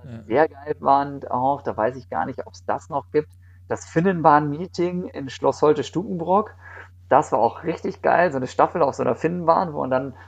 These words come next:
Speaker 2: mit drei Leuten dann neunzig Minuten lang möglichst viele, viele Runden abwechselnd, äh, abfackeln muss. Das war auch immer richtig geil, so ein ganz kleines Ding. Ähm, ja, und ansonsten weiß ich nicht.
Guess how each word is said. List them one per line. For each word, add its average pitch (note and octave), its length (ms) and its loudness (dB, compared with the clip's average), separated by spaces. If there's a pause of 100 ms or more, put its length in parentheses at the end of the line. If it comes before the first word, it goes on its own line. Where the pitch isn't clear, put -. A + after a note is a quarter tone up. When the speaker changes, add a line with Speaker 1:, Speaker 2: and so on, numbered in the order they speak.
(160)
Speaker 2:
mit B2 100 -6
drei B2 160 2
Leuten C#3+ 300 2
dann C3+ 120 -2
neunzig C3+ 300 -4
Minuten C3+ 320 -6
lang C#3 200 2
möglichst C3 280 -4
viele, C3 400 0
viele B2 140 -2
Runden C3+ 260 0
abwechselnd, D#3+ 540 -4
äh, D#3 400 -2
abfackeln D#3+ 440 -2
muss. E3 240 -6
Das C3 160 -8
war - 100 -4
auch - 100 -10
immer - 220 -6
richtig D3+ 360 -8
geil, D#3 200 -2
so C#3 60 -6
ein C#3 60 -8
ganz C#3+ 160 -10
kleines D3 300 -4
Ding. D#3+ 200 -10 (840)
Ähm, B2+ 640 2 (400)
ja, G2 480 0 (600)
und A3 120 -16
ansonsten G#2 720 -12 (1700)
weiß - 200 -18
ich - 100 -12
nicht. - 260 -14